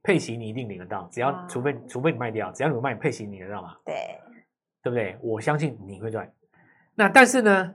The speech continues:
Speaker 1: 这个通往成功的道路哦，有很多条啦，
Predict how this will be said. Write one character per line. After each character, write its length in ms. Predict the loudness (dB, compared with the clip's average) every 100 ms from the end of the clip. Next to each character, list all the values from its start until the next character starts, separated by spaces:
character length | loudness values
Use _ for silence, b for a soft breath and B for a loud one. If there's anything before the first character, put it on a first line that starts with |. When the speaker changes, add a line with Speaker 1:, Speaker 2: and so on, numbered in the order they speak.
| -16 _ _ _ _ _ _ _ _ _ -20 b b b b _ _
Speaker 1:
这 140 | 8
个 300 | 10 10 6 -14 _ _ _
通 200 | 10 12
往 180 | 10
成 220 | 10 4 4
功 100 | 4
的 60 |
道 180 | 8 8
路 140 | 8
哦， 260 | 2 -2 -2
有 120 | 0
很 120 | 0 2
多 140 | 0
条 180 | 0 -4
啦， 240 | -6 -10